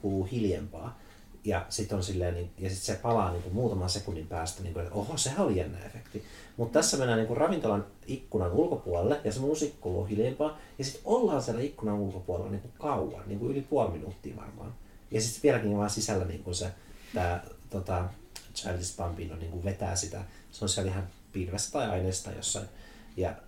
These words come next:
no, aina, ei varmaankaan vaan pilvessä. Päätellen siitä, minkälaisia efektejä hän näkee tai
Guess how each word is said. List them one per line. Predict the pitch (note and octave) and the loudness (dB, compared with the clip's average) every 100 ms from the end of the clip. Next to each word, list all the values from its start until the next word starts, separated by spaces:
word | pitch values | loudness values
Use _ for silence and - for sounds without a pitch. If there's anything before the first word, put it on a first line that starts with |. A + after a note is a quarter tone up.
| - F2+ | -14 -6
no, | F#2+ - - | -4 -6 -8
aina, | E2+ C#2+ - - - - | -10 -10 -12 -16 -20 -10
ei | - F#2+ | -2 0
varmaankaan | F2+ F2+ F2 F2+ E2+ | 0 0 0 -2 -2
vaan | D#2+ | -4
pilvessä. | E2 D2 G2 - G2+ - - - - | -6 -8 -6 -6 -8 -12 -18 -14 -8
Päätellen | E2+ E2 A2+ C3 B2+ B2 | -6 -2 -2 0 0 0
siitä, | A#2+ G2 F#2 - - - - | 2 2 0 -4 -12 -14 -6
minkälaisia | F2+ F2 F2 F2 F2+ | -4 -2 -2 -2 -2
efektejä | F#2 - - - F#2 | -4 -10 -10 -6 -4
hän | F#2+ F#2+ | -2 -2
näkee | G2 G#2 A2 A2 | -2 -2 -6 -6
tai | G2 G2 | -8 -8